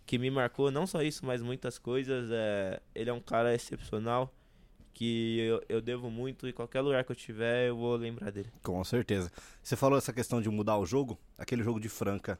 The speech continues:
Speaker 2: eu acho que a gente tem que mencionar aqui nas quartas de final do N B B nove, né, que você entra no
Speaker 1: Sim.
Speaker 2: Pedrocão, Pedrocão lotado, mais de cinco mil pessoas, você entra, muda o jogo, o Paulistano vence o jogo, vence a série.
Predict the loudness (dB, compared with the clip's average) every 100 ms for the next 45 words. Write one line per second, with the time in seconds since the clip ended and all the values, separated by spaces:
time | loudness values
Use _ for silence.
0 | -8 -12 -10 -6 -6 -6 -6 -6 -4 -4
1 | -4 -6 -4 -2 -2 -2 -2 -4 -4 -6
2 | -2 -2 -2 -12 -6 -2 0 0 -2 -2
3 | -2 -2 -2 0 2 4 4 0 -8 -10
4 | -20 -20 -20 -20 _ -6 -6 -6 -14 -20
5 | -20 -20 -8 -6 -4 -2 -2 -2 -4 -4
6 | -4 -2 0 0 -2 0 -2 -4 -8 -6
7 | -4 -2 0 -2 -4 -10 0 2 4 6
8 | 6 6 2 2 -2 -4 -2 0 -2 0
9 | 0 0 -2 -12 -18 -20 -20 -20 -14 -4
10 | 2 4 4 2 0 -2 0 4 6 6
11 | 8 6 6 4 4 4 2 2 2 2
12 | 0 2 2 4 4 4 4 2 2 2
13 | 4 4